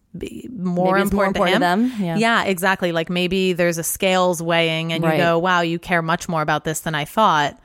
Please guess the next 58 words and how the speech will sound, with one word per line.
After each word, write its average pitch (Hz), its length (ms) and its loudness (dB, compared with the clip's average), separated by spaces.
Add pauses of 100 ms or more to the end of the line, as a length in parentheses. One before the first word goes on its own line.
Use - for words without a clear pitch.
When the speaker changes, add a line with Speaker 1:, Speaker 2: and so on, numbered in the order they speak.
Speaker 2:
Right. 147 320 -4 (480)
Speaker 1:
I, 170 160 2
in 175 180 2
either 170 220 2
Speaker 2:
You 170 40 -2
take - 20 -8
Speaker 1:
direction. 185 540 0
Speaker 2:
that. 165 360 0
<laughs> 190 220 0
Speaker 1:
Yeah. 214 320 2
Speaker 2:
Right. - 80 -10 (260)
Speaker 1:
And, 190 200 2
Speaker 2:
Yeah. 151 80 2 (160)
Speaker 1:
and 190 200 0
so 196 220 0
either 190 240 2
way, 185 160 2
you're 180 100 0
creating 196 380 0
a 175 60 -2
synthesis 170 580 -4
where 160 280 2 (280)
you're 180 140 2
living 170 260 2
together. 160 480 0
And 175 180 2
if 180 120 -2
you 196 80 4
think 226 180 2
about, 180 340 2
you 185 160 -2
know, 160 120 2
it's, - 180 -6
it's - 220 -6
a 175 60 -4
system. 175 600 0
If 156 140 -8
it's 160 160 -8
a 170 80 -4
factory, 165 600 -2
for 175 160 -4
example, 170 460 0
you 165 120 0
Speaker 2:
Right. 175 40 4
Speaker 1:
want 185 140 4
your 175 100 -2
factory 175 380 0
to 165 80 -4
run 165 160 0
as 160 80 -4
smoothly 170 360 -2
as 160 120 -2
possible. 156 560 -2 (280)
So - 120 -2
if - 80 0
you're 208 100 4
living 190 260 2
together, 170 460 4